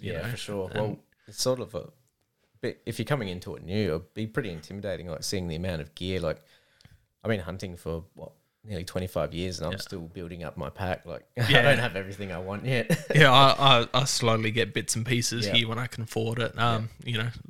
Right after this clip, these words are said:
Speaker 1: like you've seen before, I just got the InReach for New
Speaker 2: Yeah.
Speaker 1: Zealand and Snake Island next year.
Speaker 2: Yep. Yeah, that's,
Speaker 1: It
Speaker 2: that's on my list to get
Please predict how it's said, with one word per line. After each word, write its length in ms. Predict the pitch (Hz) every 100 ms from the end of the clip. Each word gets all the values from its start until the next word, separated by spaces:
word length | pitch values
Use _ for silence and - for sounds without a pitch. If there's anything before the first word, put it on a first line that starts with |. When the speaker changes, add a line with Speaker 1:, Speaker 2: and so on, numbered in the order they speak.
| - -
Speaker 1:
like 240 | 120 -
you've 80 | 120
seen 160 | 117 120
before, 240 | 117 120
I 100 | 117
just 160 | 120 -
got 200 | 117 -
the 100 | 113
InReach 440 | 123 117 120 123
for 300 | - 120 117 -
New 140 | 131 123
Speaker 2:
Yeah. 60 |
Speaker 1:
Zealand 680 | 120 120 117 120 117 120 120
and 240 | 110 117
Snake 320 | - 127 113
Island 380 | 117 120 120 110
next 340 | 107 117 - -
year. 220 | 123 127 - - 101
Speaker 2:
Yep. 220 | 90 - _ _ _ _ -
Yeah, 120 | 85
that's, 140 | 85
Speaker 1:
It 160 | 127 - _
Speaker 2:
that's 180 | 104 -
on 80 | 90
my 120 | 85
list 300 | 90 87 - -
to 80 |
get 300 | 90 87 -